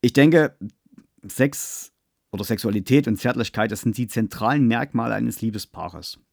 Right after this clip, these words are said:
Und dazu hat meine Frau einige spannende Sachen zu sagen. Dafür habe ich sie mal mit hier eingeladen, hier diese Gedanken, ähm, mit reinzubringen.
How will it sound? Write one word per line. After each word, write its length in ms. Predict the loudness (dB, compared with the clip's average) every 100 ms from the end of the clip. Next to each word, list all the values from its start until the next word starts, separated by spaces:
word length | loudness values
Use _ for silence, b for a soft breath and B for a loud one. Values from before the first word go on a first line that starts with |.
| B B B B
Und 140 | 0 2
dazu 220 | 4 2
hat 100 | 2
meine 160 | 2 0
Frau 380 | 0 2 2 -2
einige 500 | 0 2 2 0 -2
spannende 500 | -6 -2 0 0 -2
Sachen 460 | -4 -4 -4 -6
zu 100 | -8
sagen. 400 | -10 -10 -10 -16 -20 _ _
Dafür 280 | -4 0 0
habe 140 | 0 0
ich 80 |
sie 340 | 0 2 2 0 B B B B
mal 140 | 6
mit 140 | 6 6
hier 160 | 2
eingeladen, 680 | 4 4 6 4 4 2 0
hier 260 | 0 0 4
diese 220 | 2 2
Gedanken, 760 | -2 0 0 0 0 0 -2 -6
ähm, 480 | -6 -4 -4 -4 -6 -4
mit 180 | -4 -4
reinzubringen. 480 | -8 -12 -14 -18